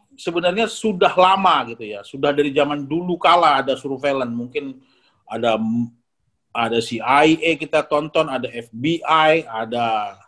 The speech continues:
Mossad mungkin, atau ada M-, eh, M I six di Inggris gitu ya, yang meng-, yang menggunakan bolpen kamera gitu ya, menggunakan tele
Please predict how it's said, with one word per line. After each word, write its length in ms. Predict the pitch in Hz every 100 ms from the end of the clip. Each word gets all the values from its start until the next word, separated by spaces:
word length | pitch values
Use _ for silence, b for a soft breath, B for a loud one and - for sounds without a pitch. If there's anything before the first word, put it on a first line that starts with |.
| _ _ _ _ _ _ -
Mossad 840 | 101 104 131 160 - - 165 156
mungkin, 320 | 151 151 170
atau 240 | 139 131 117
ada 240 | 117 120 120
M-, 240 | 120 117
eh, 1080 | 117 - - - - 107 - - - - 117 117
M 40 |
I 160 | 123 156
six 480 | - 190 175 - -
di 160 | 147
Inggris 400 | 156 156 170 165
gitu 240 | 117 117 120
ya, 240 | 147 180 _ _ _ _
yang 180 | 123 147
meng-, 220 | 156 160
yang 240 | 147 156 151
menggunakan 880 | 143 156 151 147 156 151 180 180 180 _ _
bolpen 640 | 120 135 156 156 - 151 151
kamera 1000 | 147 147 151 147 151 147 147 147 147 147 _
gitu 220 | 107 113
ya, 240 | 127 139 160 _ _ _ _ _
menggunakan 720 | 127 135 143 147 160 156 -
tele 800 | 165 156 156 160 156 156 156